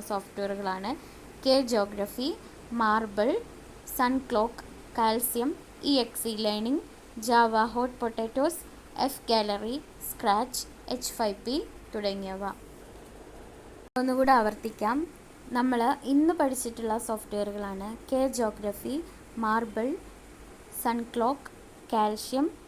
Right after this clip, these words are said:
ഇ എക്സ് ഇ ലേണിംഗ്, ജാവ ഹോട്ട് പൊട്ടാറ്റോസ്, എഫ് ഗാലറി, സ്ക്രാച്ച്, എച്ച് ഫൈവ് പി തുടങ്ങിയവ.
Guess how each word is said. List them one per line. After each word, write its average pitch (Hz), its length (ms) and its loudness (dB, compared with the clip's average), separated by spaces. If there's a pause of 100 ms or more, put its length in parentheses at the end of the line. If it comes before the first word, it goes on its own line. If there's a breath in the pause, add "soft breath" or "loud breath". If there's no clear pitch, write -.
(320)
ഇ - 20 -2 (120)
എക്സ് 240 280 -6
ഇ 233 140 -2
ലേണിംഗ്, 214 440 0 (580)
ജാവ 254 400 6 (120)
ഹോട്ട് 226 300 -2
പൊട്ടാറ്റോസ്, 220 640 -2 (640)
എഫ് 277 260 -2
ഗാലറി, 214 540 0 (420)
സ്ക്രാച്ച്, 226 560 2 (360)
എച്ച് 247 260 -6
ഫൈവ് 202 320 0
പി 247 100 -4 (200)
തുടങ്ങിയവ. 196 420 -6